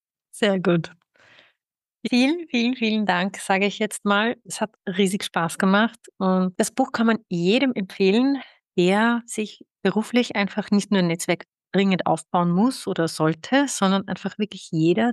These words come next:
der tatsächlich ein Business hat oder Karriere ma-, hat, machen möchte. Also eine riesen Leseempfehlung. Kann man auch bestellen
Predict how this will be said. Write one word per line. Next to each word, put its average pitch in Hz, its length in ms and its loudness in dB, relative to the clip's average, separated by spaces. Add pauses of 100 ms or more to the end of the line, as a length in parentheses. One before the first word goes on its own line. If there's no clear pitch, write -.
der 175 380 2 (800)
tatsächlich 196 880 -2 (220)
ein 180 240 0
Business 220 460 -2
hat 190 260 -2
oder 175 280 0
Karriere 185 640 0 (500)
ma-, - 200 -4
hat, - 220 -6
machen 170 380 0
möchte. 160 400 -2 (580)
Also 180 180 0
eine 190 340 2
riesen 214 400 2
Leseempfehlung. 180 1000 -2 (680)
Kann 185 180 0
man 226 380 2
auch 185 280 -2
bestellen 208 640 0